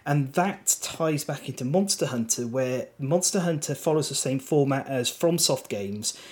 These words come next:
in that they are teaching you and testing you on your ability to react to things. So, Monster Hunter, the monster will signal, and it'll do a certain animation, and that is telling you what attack it's gonna do,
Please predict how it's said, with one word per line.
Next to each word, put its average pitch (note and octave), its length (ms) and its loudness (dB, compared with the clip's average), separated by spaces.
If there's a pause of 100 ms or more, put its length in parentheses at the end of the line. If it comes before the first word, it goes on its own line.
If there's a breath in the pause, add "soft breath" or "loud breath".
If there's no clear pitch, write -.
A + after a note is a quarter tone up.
(120)
in C#3+ 140 4
that C#3+ 160 2
they C3+ 220 0
are B2+ 260 -2
teaching G3 520 -2
you A2+ 340 0 (300 loud breath)
and B2 260 -4 (260)
testing E3+ 480 4
you A#2+ 220 2
on B2+ 120 -2
your B2+ 140 0
ability C3 420 -2
to - 160 -6
react B2+ 600 -4
to G3+ 60 2
things. C4+ 600 4 (240 loud breath)
So, D3 380 4 (220 loud breath)
Monster D3 360 0
Hunter, G3+ 400 2 (240 loud breath)
the C#3 80 0
monster C#3+ 340 2
will B2+ 140 0
signal, E3+ 760 4
and C3 140 -2
it'll A#2+ 80 -2
do C3+ 100 -2
a B2 60 0
certain G3+ 320 4
animation, F3 640 4 (380)
and C#3 120 0
that E3 100 2
is E3 80 -4
telling E3 340 2
you D3 120 0
what C#3 220 0
attack - 320 0
it's - 120 -6
gonna C#3+ 220 0
do, B2+ 380 -2